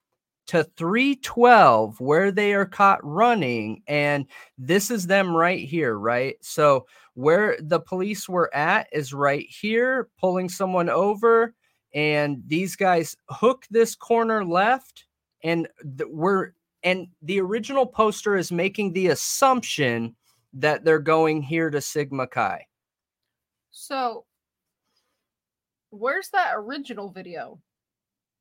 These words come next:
Speaker 1: What original?
Speaker 2: This one.
Speaker 1: Uh, I,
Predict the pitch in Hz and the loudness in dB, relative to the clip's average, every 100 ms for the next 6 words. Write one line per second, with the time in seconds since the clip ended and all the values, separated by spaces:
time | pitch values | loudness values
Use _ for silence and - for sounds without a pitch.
0 | _ _ _ _ _ _ _ _ 113 123 | _ _ _ _ _ _ _ _ 0 2
1 | - 117 110 117 113 120 110 104 104 104 | 2 -2 -2 -4 -4 -8 -8 -6 -8 -10
2 | - _ _ - 262 - 233 190 156 175 | -16 _ _ -2 0 0 0 0 0 -6
3 | 175 _ _ _ - 139 143 - - - | -14 _ _ _ 2 8 8 6 -12 2
4 | 147 | 2